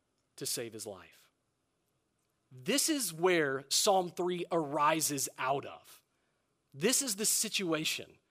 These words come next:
in the context that David is in. As it's been said in this prayer, David realizes that neither a son's love nor popular acclaim can serve as a person's worth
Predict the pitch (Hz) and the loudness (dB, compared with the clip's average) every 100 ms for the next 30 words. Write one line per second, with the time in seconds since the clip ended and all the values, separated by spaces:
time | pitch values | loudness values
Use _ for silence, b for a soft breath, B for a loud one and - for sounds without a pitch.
0 | _ _ _ 180 165 - 202 196 165 135 | _ _ _ -4 -2 -2 0 0 0 -4
1 | 101 - - - - _ _ _ _ _ | -10 -8 -8 -8 -12 _ _ _ _ _
2 | - 175 180 170 170 160 139 135 110 - | -2 0 2 2 2 0 0 -2 -4 -12
3 | - - - - - _ _ _ 180 202 | -20 -20 -20 -20 -20 _ _ _ 2 2
4 | 214 220 190 - 214 190 220 208 - 208 | 2 2 2 6 8 8 4 -2 2 4
5 | 190 160 180 214 214 170 208 254 196 151 | 4 4 4 4 2 0 6 8 8 6
6 | 143 160 156 180 180 208 233 214 - 202 | 2 -2 0 2 4 4 2 0 2 2
7 | 190 151 165 214 233 151 165 175 B B | 0 -2 4 6 8 6 2 -6 B B
8 | B B - 180 226 233 - 202 202 202 | B B -2 4 6 4 2 0 4 4
9 | 185 165 202 202 175 165 180 160 - 208 | 4 2 2 4 4 0 -4 -2 0 2
10 | 202 208 196 B B B - 170 165 185 | 4 4 2 B B B -4 -4 -2 -4
11 | 160 170 147 123 139 196 214 - | -6 -6 -10 -6 2 4 4 0